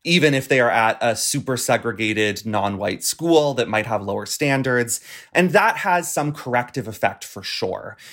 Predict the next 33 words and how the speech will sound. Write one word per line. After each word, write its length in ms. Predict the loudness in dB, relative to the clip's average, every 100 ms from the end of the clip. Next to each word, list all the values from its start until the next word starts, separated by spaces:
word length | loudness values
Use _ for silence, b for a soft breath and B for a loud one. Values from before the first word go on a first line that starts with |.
| B
But 240 | 4 4 4
at 120 | 2
the 140 | 4 2
end 140 | 2
of 80 | 0
the 80 | 2
day, 240 | 4 4
it 100 | 2
seems 500 | -2 -2 0 0 0
very, 520 | -2 -2 2 2 2
very 300 | 0 0 0
difficult 680 | 0 -4 -6 -8 -12 -12 -12 -6
to 120 | -6
get 400 | 0 2 2 2
back 380 | 4 4 0 -6
to 160 | -6
where 560 | -4 0 2 2 0 -2 B B B
a 80 | -4
school 440 | -2 0 2 2
was 580 | 4 4 4 0 -2 -4 B B B
when 220 | 0 2
it 80 | 4
was 160 | 2 0
just 340 | 0 0 -2 0
allowing 440 | 2 4 4 2 -2
students 380 | -2 -2 -2
to 100 | -4
check 240 | -6 -4 -2
a 60 |
box 500 | 0 2 2 0 -4
and 240 | -2 -2 0
using 380 | 0 0 0 2
that 420 | 4 4 2 -2